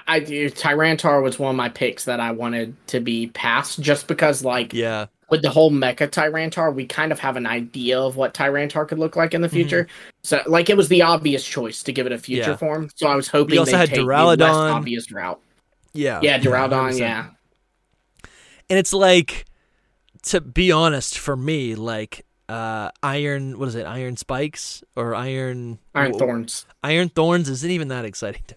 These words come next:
Speaker 2: me. I feel like it's too mini. I feel like it should be a little bit more ferocious.
Speaker 1: It's fine to me, but it, I mean, it's,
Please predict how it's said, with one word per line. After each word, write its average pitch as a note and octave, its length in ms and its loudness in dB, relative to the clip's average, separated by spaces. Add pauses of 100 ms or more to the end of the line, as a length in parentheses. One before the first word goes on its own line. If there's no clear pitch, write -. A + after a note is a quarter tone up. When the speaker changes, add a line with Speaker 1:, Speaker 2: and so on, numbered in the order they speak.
(100)
Speaker 2:
me. F2 120 -12
I A#2+ 100 -8
feel D3+ 180 -8
like D3 120 -4
it's A#2 160 -14
too D3 280 -8
mini. A2+ 380 -12 (360)
I G#2+ 60 -8
feel C#3+ 140 -2
like C3+ 120 -4
it A#2 80 -12
should C3 120 -10
be B2+ 60 -4
a B2 40 -6
little A#2 160 -6
bit A2+ 80 -16
more A#2 80 -10
ferocious. G#2+ 720 -8 (360)
Speaker 1:
It's - 200 0
fine D#3 420 4
to D#3 60 6
me, D#3 300 4
but C#3+ 180 2
it, C3+ 260 0 (240)
I C3 80 -4
mean, B2+ 180 -4
it's, - 460 -6